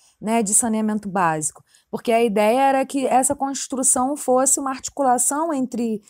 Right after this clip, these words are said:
União, né, governo federal, os estados e os municípios. Então, ele dava um prazo, que a princípio era dois mil e quatorze, depois virou dois mil e dezessete,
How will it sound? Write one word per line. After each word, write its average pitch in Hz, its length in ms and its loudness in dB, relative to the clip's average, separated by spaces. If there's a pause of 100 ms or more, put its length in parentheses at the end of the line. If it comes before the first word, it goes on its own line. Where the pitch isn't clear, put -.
(260)
União, 233 680 2
né, 269 220 0
governo 226 380 -2
federal, 233 680 2
os 240 120 -6
estados 233 480 0
e 262 40 -6
os 247 60 -8
municípios. 269 760 -4 (720)
Então, 277 240 4
ele 294 140 4
dava 285 320 6
um 311 140 -2
prazo, 277 580 4
que 277 80 -2
a 240 60 2
princípio 240 420 -2
era 233 100 0
dois 220 200 0
mil 220 140 -2
e - 20 -4
quatorze, 240 560 0
depois 226 300 0
virou 208 220 -2
dois 202 220 -4
mil 196 160 -2
e - 20 -8
dezessete, 208 840 2